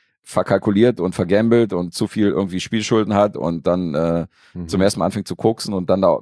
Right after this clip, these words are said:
Speaker 1: darauf auch ein bisschen hängen bleibt und mit der
Speaker 2: Ach so, klar.
Speaker 1: zweiten Freundin, also so ein bisschen so Aufstieg und Fall, aber dann aus der Schuldenfalle auch irgendwann rauskommt mit einem, äh, Riesenhit.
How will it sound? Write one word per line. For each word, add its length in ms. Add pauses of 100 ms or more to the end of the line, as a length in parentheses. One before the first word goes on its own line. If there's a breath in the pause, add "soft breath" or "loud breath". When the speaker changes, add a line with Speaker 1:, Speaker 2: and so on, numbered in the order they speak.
Speaker 1:
darauf 240
auch 80
ein 80
bisschen 180
hängen 180
bleibt 240
und 100
mit 140
der 260 (180)
Speaker 2:
Ach 120
so, 260
klar. 220 (340)
Speaker 1:
zweiten 280
Freundin, 300
also 180
so 40
ein 60
bisschen 240
so 100
Aufstieg 320
und 120
Fall, 220
aber 220
dann 400
aus 180
der 120
Schuldenfalle 500
auch 140
irgendwann 320
rauskommt 440
mit 140
einem, 420
äh, 440
Riesenhit. 1120